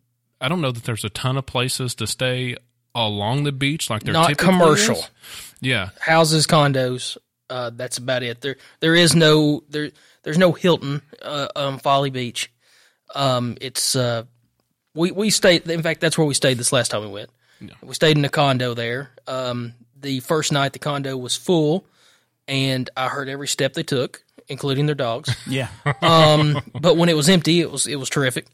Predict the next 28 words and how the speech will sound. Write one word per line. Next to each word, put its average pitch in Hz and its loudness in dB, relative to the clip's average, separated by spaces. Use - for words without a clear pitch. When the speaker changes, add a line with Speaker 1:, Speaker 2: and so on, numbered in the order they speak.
Speaker 3:
Yeah. - -10
So 175 0
let 151 -2
me 165 -2
see 156 -6
if 135 -8
I, 117 -6
if 117 -8
I 117 -2
understand 110 -4
this 104 -8
correctly. 92 -10
You, 139 -4
so 127 -4
if 131 -8
you 170 -6
go 175 -6
to 151 -8
Charleston, 104 -8
you 135 -2
can 123 -4
say, 156 -2
"I'm 151 0
gonna 135 0
go 113 0
for 104 -4
a 90 -2
week," 82 -10